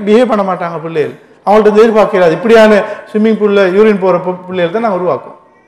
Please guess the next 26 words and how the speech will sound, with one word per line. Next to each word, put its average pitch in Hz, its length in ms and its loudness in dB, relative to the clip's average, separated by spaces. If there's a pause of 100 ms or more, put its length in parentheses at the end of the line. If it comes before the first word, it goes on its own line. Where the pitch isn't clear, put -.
(960)
அந்த 180 200 -4
பிள்ளை 269 240 0
கொண்டாந்து, 202 440 -2
அ, 160 180 0 (420)
பார்த்த 190 320 -2
உடனே 185 340 -6 (460)
விளங்கிச்சுது, 202 580 -2
இது 180 160 -8
பிள்ளை 170 360 0
stimulate 196 480 -6
பண்ணப்படலைன்னு. 143 720 -10 (1200)
அப்ப 185 140 -4
அந்த 202 100 -2
பிள்ளையை 240 300 0
பத்தி 185 160 0
கேட்ட 190 280 -2
உடனே 170 180 -4
அவங்க 170 160 -2
என்ன 202 220 -2
சொன்னாங்க 165 220 -4
தெரியுமா? 165 460 -4 (800)
ஒன்னரை 202 340 0
வயசுல 175 260 0
அந்த 180 160 -6
பிள்ளையை 185 380 -8
புறக்கினாங்களாம். 156 680 -6